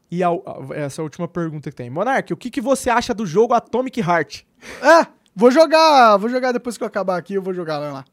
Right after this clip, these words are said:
Speaker 1: Pode crer.
Speaker 2: Na real, se pá, eu vou jogar com o Venom. O Venom tá fazendo live lá na Twitch, no canal dele. Talvez eu apareça lá pra jogar um Fo-, The Forest, lá que lançou um negócio novo.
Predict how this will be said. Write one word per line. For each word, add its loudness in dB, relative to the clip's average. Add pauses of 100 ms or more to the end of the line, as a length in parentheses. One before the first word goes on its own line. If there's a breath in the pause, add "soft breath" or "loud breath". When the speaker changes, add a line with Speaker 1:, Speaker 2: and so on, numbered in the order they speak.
(200)
Speaker 1:
Pode -8
crer. -4
Speaker 2:
Na 4
real, 6
se -10
pá, 2
eu 0
vou -4
jogar 0
com -6
o -2
Venom. -2
O -6
Venom 0
tá -4
fazendo -4
live 0
lá -2
na -4
Twitch, -6 (380)
no -14
canal -4
dele. -6 (280)
Talvez -4
eu 2
apareça -2
lá -4
pra -10
jogar -8
um -12
Fo-, -20
The -12
Forest, -14
lá -12
que -16
lançou -16
um -16
negócio -16
novo. -20